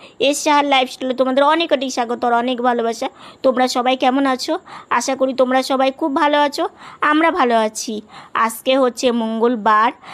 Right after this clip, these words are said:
আর এখন বাজে নটা পনেরো। তো নতুন দিন, তোমাদের সঙ্গে নতুন একটা ভিডিও শুরু করলাম বন্ধুরা। সকালে মা আমাকে বসিয়ে দিল, বসিয়ে দিয়ে এইদিকে আমি গাড়ি চালিয়ে বাইরে এসে একটু বোনের কাজ দেখছিলাম।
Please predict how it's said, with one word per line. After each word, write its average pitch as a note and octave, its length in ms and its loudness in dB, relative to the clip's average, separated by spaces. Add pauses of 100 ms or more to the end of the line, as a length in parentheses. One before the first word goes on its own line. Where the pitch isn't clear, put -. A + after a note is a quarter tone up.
(140)
আর B3 160 2
এখন B3+ 520 2
বাজে A#3 500 2 (360)
নটা B3+ 600 4 (100)
পনেরো। A3 420 2 (280)
তো C#4+ 80 4
নতুন D#4 480 2
দিন, D#4 200 -2
তোমাদের B3+ 360 2
সঙ্গে B3+ 360 -2
নতুন B3+ 360 0
একটা C4+ 220 -2
ভিডিও B3 380 -2
শুরু A#3+ 240 -6
করলাম B3+ 380 2
বন্ধুরা। A#3+ 300 -2 (380)
সকালে B3+ 440 0
মা B3+ 140 0
আমাকে B3 280 0
বসিয়ে B3 460 0
দিল, B3+ 260 0 (420)
বসিয়ে B3+ 380 0
দিয়ে C4+ 180 0
এইদিকে B3+ 260 -2
আমি B3 160 -2
গাড়ি A#3 260 0
চালিয়ে B3+ 440 0 (480)
বাইরে B3+ 500 2
এসে A#3+ 580 0 (320)
একটু C4 260 0
বোনের C4 360 2
কাজ A#3+ 360 2
দেখছিলাম। A3+ 600 0